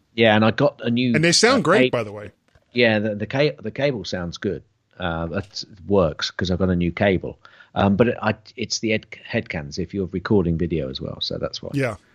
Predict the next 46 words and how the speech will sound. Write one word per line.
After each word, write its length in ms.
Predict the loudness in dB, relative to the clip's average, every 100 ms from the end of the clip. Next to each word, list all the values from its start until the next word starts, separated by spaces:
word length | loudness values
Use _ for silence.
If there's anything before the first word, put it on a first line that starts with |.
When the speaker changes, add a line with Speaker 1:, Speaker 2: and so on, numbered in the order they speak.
| _
Speaker 2:
and 160 | 0 2
Speaker 1:
That's 80 | 4
Speaker 2:
they 100 | 4
Speaker 1:
why 60 | 4
Speaker 2:
get 140 | 2
hot 360 | 2 2 0 -4
and 100 | -6
Speaker 1:
I 40 |
Speaker 2:
uncomfortable 600 | -4 -4 -4 -4 -10 -12 -16 _ _ _ _
after 240 | -14 -12 -2
a 60 |
Speaker 1:
Yeah, 120 | 2 4
Speaker 2:
while. 60 | 4
Speaker 1:
eventually, 400 | 2 0 -12 -16 _ -16
eventually. 340 | -16 -16 -20 _ _ _ _ _ _ _ _ _ _ -4
Speaker 2:
So, 520 | 4 6 8 4 -2
yeah, 360 | 0 2 2 -2 -8
um, 480 | -2 0 0 0 -4 -8 _ _ _ _ _ _ _ -8
get 180 | 0 2
some 160 | 2 -2
earpods. 720 | 0 -2 0 0 2 -2 -2
Don't 280 | 2 2 -2
rely 560 | -2 0 2 2 2 -2
on 220 | -4 -4 -4
having 600 | -4 -4 -4 -4 -4 -8 _
external 460 | -8 -6 -4 -4 -2
speakers 600 | -4 -2 -4 -2 -2 -4
to 100 | -6
hear 180 | -6 -4
what 160 | -6 -6
the 100 | -4
other 140 | -6
person 380 | -6 -6 -6 -6
is 80 | -8
saying 280 | -6 -8 -12
for 120 | -14
voip 320 | -12 -12 -10
services. 560 | -10 -10 -14 -14 -16 -12
It's 140 | -12
not 160 | -12 -14
gonna 140 | -16
work 220 | -16 -16
that 160 | _ -20
well 120 | -16
for 220 | -14 -14
you. 120 | -16